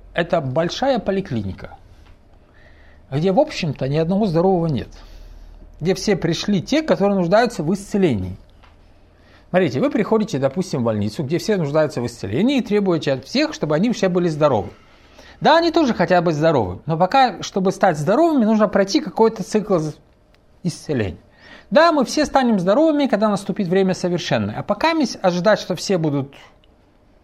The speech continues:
это смешно. Поэтому у каждого в церкви есть какие-то, м, зацепочки. Есть то, что булькает, шипит, ругается и плюхает.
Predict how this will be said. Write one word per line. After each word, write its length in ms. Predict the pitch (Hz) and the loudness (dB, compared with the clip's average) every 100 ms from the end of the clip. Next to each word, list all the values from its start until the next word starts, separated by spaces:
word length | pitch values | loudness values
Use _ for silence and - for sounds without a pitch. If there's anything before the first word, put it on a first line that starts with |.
| _ _ _ _ - | _ _ _ _ -8
это 240 | 220 220 | -6 -4
смешно. 440 | 214 190 180 - - _ _ _ _ _ _ _ _ _ _ - - | -4 -4 -6 -8 -12 _ _ _ _ _ _ _ _ _ _ -20 -4
Поэтому 300 | 214 233 262 | 0 2 4
у 60 | 262 | 2
каждого 680 | 262 285 269 202 202 190 156 | 2 4 4 2 0 0 0
в 60 | - | -2
церкви 580 | 240 262 254 262 226 - - - - | -2 -2 -2 -2 -2 -6 -20 -14 -2
есть 220 | 254 254 | 0 0
какие-то, 800 | 220 - 226 214 220 220 208 208 | -4 -2 0 0 2 6 6 6
м, 1120 | 196 196 196 185 185 180 180 180 175 175 165 | 2 0 0 0 0 0 0 0 0 -2 -2
зацепочки. 800 | 214 208 - - - - - - - - - | -2 0 0 -2 -4 -12 -14 -20 -20 -16 -2
Есть 340 | 208 214 - - - | 0 0 -4 -8 0
то, 400 | 294 294 294 294 | 4 6 6 2
что 220 | - 180 | -2 0
булькает, 800 | 147 277 311 311 277 269 269 - - - _ - _ | 4 4 4 4 2 2 -2 -8 -20 -20 _ -20 _
шипит, 640 | - - 190 - 277 277 - - - _ _ - - | -8 -2 -2 2 2 2 -8 -20 -20 _ _ -20 -6
ругается 640 | 165 180 254 269 254 - 170 | -2 4 6 6 4 0 -2
и 60 | |
плюхает. 840 | - 240 285 - 226 220 - - | 0 2 2 2 2 0 -4 -20